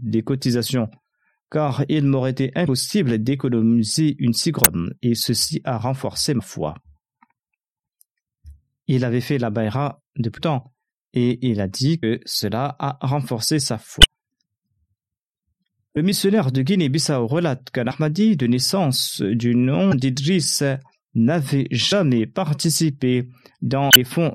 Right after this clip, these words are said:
Tahrik Jadid en dépit du fait qu'on l'avait encouragé à maintes reprises à le faire. Cet Ahmadi avait lancé une entreprise de,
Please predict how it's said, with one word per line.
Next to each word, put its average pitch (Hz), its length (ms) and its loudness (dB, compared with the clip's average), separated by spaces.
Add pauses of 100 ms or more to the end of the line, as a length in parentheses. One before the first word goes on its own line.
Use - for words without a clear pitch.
Tahrik 147 400 -2
Jadid 120 540 0
en 185 140 0
dépit 143 340 0
du 127 100 2
fait 120 360 0
qu'on 139 240 -2
l'avait 131 400 -2
encouragé 135 800 0
à 127 100 -2
maintes 139 160 0
reprises 143 720 -2
à 175 100 -2
le 131 100 0
faire. 95 600 -4 (2250)
Cet - 180 -4
Ahmadi 165 340 2
avait 147 180 2
lancé 143 360 0
une 143 100 2
entreprise 147 720 0
de, 117 160 0